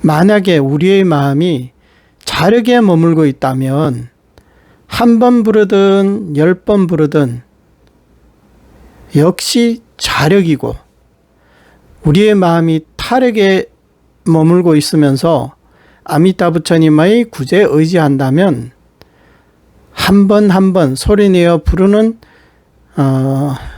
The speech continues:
이 연불마다 전부 다 아미타 부처님의 구제에 의지하는 타력 연불에 속한다는 뜻입니다.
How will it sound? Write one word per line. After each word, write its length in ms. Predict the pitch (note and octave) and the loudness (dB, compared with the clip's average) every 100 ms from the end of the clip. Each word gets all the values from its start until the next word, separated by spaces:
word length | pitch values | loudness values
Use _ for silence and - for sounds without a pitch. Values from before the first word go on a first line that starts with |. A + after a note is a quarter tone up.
| - _ _ _ | -20 _ _ _
이 540 | F#3+ E3 D#3 D3+ D3 - - | -2 2 2 2 -2 -8 -4
연불마다 800 | E3 G3 G3+ A3 G3 D#3 C#3 A#2 _ _ _ _ _ _ _ _ _ _ _ _ _ _ _ - - - - - - - - - - - - - | 0 2 2 2 2 0 -2 -6 _ _ _ _ _ _ _ _ _ _ _ _ _ _ _ -20 -20 -20 -20 -20 -20 -20 -20 -20 -20 -20 -18 -6
전부 500 | - G#3+ A#3+ A3+ A3+ | -2 0 0 0 -2
다 300 | G#3 G#3+ A3 _ _ _ - | 0 0 -2 _ _ _ -10
아미타 460 | - D#3+ G3 F#3 | -2 0 0 -2
부처님의 720 | E3+ F3 F#3+ F#3 E3 E3 F3+ F#3 | -4 -2 -2 0 2 2 0 -2
구제에 400 | - D3 F3+ G3 | -4 -2 2 2
의지하는 760 | D#3+ D#3+ D#3+ D#3+ C#3+ F#3 B3 - _ _ _ _ _ _ | 2 0 2 0 2 0 -2 -6 _ _ _ _ _ _
타력 600 | - - G3+ A3+ A#3+ A3 E3+ | -4 -2 0 2 2 2 2
연불에 500 | E3 D#3+ E3 F3 F3+ | 0 0 0 0 0
속한다는 840 | - - D3+ D3 C#3 C#3+ D3+ D#3 | -4 -6 -4 -2 -2 -2 -2 -4
뜻입니다. 720 | D3+ C#3 C3 B2 B2+ - - | -6 -8 -6 -8 -10 -14 -20